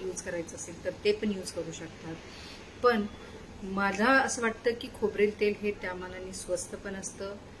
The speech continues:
स्मेल पण जरा आपल्याला बरा वाटणारा असतो, तर ते आपण वापरलं तर चालेल.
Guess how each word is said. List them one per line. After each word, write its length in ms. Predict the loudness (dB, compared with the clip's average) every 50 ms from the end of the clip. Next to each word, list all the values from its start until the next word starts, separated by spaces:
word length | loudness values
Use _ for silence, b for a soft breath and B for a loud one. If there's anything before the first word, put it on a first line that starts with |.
| -16 -16 -16 -16 -16 -14 -6
स्मेल 400 | -2 -2 -2 0 2 2 2 2
पण 260 | 2 2 2 2 4 4
जरा 440 | 2 2 2 2 2 2 2 0 -2 -4 -6
आपल्याला 520 | -4 -4 -4 -4 -4 -4 -2 0 0 -2
बरा 400 | -4 -4 -4 -2 0 2 2 4
वाटणारा 440 | 2 2 0 -2 -4 -4 -4 -2 -4
असतो, 380 | -4 -4 -6 -6 -4 -6 -6 -6 -8 -12 -10 -4
तर 80 | -4 -4
ते 420 | -4 -2 0 2 2 2 2 -2 -4
आपण 320 | -8 -8 -6 -2 0 0 0 0 -2 -8 -10 -4
वापरलं 460 | -2 -2 -2 0 -2 -2 0 0 -4 -2 -2
तर 60 | -2
चालेल. 540 | -2 -2 -2 -2 -2 -2 -4 -6 -8 -12